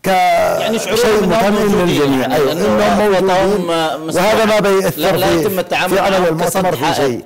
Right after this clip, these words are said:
Speaker 2: أيوة.
Speaker 1: آه، أعتقد أنه إذا عملوا هذه الخطوة أولاً من ناحية هم من حسن النية فيهم، ونقول
Speaker 2: أيوة.
Speaker 1: أنه فعلًا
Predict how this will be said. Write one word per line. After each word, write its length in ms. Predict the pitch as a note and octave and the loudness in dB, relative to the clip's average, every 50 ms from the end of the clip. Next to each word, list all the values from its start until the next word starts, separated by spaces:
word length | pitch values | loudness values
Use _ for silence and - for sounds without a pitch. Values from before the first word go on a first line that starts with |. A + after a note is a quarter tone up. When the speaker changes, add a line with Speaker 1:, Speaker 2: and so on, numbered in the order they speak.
| - - | -14 -12
Speaker 2:
أيوة. 180 | C3+ B2+ A2 G2 - _ _ _ _ _ - | -12 -12 -12 -12 -16 _ _ _ _ _ -6
Speaker 1:
آه، 400 | D3+ D#3 E3+ E3+ E3 E3+ F#3 F#3+ | -2 0 0 2 0 0 -2 -2
أعتقد 380 | - - C#3+ - E3 D#3+ D3+ E3 | -6 -8 -8 -8 -8 -8 -6 -6
أنه 220 | E3 E3+ E3+ E3+ | -4 -4 -4 -4
إذا 180 | D#3+ E3+ F3+ F3+ | -2 0 0 0
عملوا 480 | E3+ - C#3 D#3+ F3+ F3 D#3+ D3+ C#3 | 0 -2 -2 -4 -2 -2 -2 -2 -2
هذه 220 | C#3 D#3 E3 D3+ C#3+ | -2 -2 -2 -2 -4
الخطوة 320 | C3+ - E3+ D#3 - E3+ | -6 -6 -6 -4 -2 -2
أولاً 440 | E3+ D#3+ - D3+ D#3 C#3 D#3+ D#3+ D#3 | -2 0 -2 -4 -4 -4 -4 -4 -4
من 280 | D3 C#3 A#2+ G2+ C#3 C#3+ | -6 -8 -10 -10 -8 -6
ناحية 400 | D#3 E3 D3 - D3 C#3+ C3 D3 | -4 -4 -4 -2 -2 -2 -2 -2
هم 120 | D3+ C3+ | -4 -6
من 100 | C#3+ C#3 | -8 -8
حسن 300 | - - - - C3 B2+ | -8 -8 -10 -8 -6 -6
النية 300 | C3 C3 B2+ C#3 C3+ A2+ | -4 -4 -4 -4 -4 -4
فيهم، 400 | F#2+ F#2 A#2 B2+ C#3+ E3 E3 D#3+ | -4 -4 -4 -4 -4 -6 -6 -6
ونقول 380 | D3 D3 D3+ D3 D3 D3+ F3+ G3 | -4 -2 -2 -2 -2 -2 -2 -2
Speaker 2:
أيوة. 120 | F3+ D#3+ | -2 -2
Speaker 1:
أنه 140 | E3+ E3+ D#3 | -4 -4 -6
فعلًا 460 | - - - - F#3+ F#3 F3+ F3 E3+ | -6 -6 -6 -4 -4 -4 -4 -6 -10